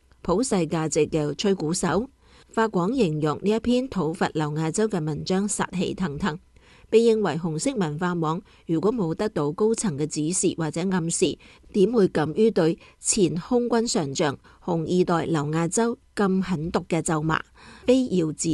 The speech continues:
諸於死地而後快。前中共中央黨校教授蔡霞發推文話，紅色文化網討伐劉亞洲嘅文章充滿文革時期嘅濃濃火藥味。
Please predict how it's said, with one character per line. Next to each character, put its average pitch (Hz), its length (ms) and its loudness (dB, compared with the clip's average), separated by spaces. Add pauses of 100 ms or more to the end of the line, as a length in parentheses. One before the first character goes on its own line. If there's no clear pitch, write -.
諸 208 240 -4
於 220 100 -2
死 - 140 -2 (180)
地 143 380 0
而 - 80 -10
後 143 160 -4
快。 180 280 -2 (440)
前 180 320 0
中 285 180 -2
共 185 220 0
中 214 220 0
央 226 200 0
黨 165 260 -2
校 190 160 -2
教 156 240 -2
授 160 240 -2
蔡 165 280 -4
霞 160 240 -4
發 156 220 -4
推 202 200 -2
文 160 220 -2
話， 160 200 -2 (360)
紅 185 180 0
色 311 180 0
文 185 220 -2
化 202 140 -2
網 175 280 -2
討 165 220 -4
伐 185 240 -2
劉 160 220 -2
亞 160 180 -4
洲 220 160 0
嘅 180 160 -2
文 143 160 -6
章 208 220 -2 (260)
充 285 240 -6
滿 160 220 0
文 147 200 -4
革 147 120 -2
時 151 320 -2
期 147 240 0
嘅 160 220 -2
濃 147 280 -6
濃 143 200 -6
火 151 220 -4
藥 180 180 2
味。 160 300 0